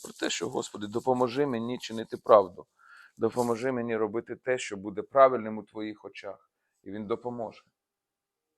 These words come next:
Це сто відсотків Він допоможе. Це мій такий досвід життя з Богом, що інколи ти робиш не те, що хотів би робити. Да?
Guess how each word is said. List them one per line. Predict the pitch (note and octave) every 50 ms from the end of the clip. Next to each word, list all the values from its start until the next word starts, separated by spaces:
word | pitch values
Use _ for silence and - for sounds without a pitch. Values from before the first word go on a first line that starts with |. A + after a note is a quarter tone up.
| _ _ _ _ _ _
Це | G2+ G2+
сто | - - B2 A#2
відсотків | G#2+ A2 A2 - B2 B2+ - - G2
Він | G2 G2 F2+
допоможе. | F#2 F2+ - F#2+ F2+ F2+ F2+ F2 E2+ F#2
Це | F2+ - - F#2+
мій | G2 G#2 A#2+ B2+
такий | A#2+ - A2 - - A2+
досвід | G2 F#2 A2+ A2+ - - - G2+ F2+
життя | - G2 F#2+ - _ G#2+ G#2 G2
з | F#2
Богом, | F#2+ G2+ G#2+ G2+ F#2+ G2 F2+
що | F2 - - F#2 F2 _ _ - - _ _
інколи | - G#2+ G#2 - G#2 G#2 F#2+ G2+
ти | G2+ - G#2+
робиш | G#2 A#2 B2+ A#2 G#2 A2 -
не | A#2 A#2 A#2
те, | - C#3+ C#3
що | A#2+ - C3+ B2
хотів | - C#3 B2+ - C3+ C3 A2+
би | G2 G#2 G2
робити. | F#2 G2 F#2 F2+ - - - F#2
Да? | F#2 G#2+ G#2+ G#2+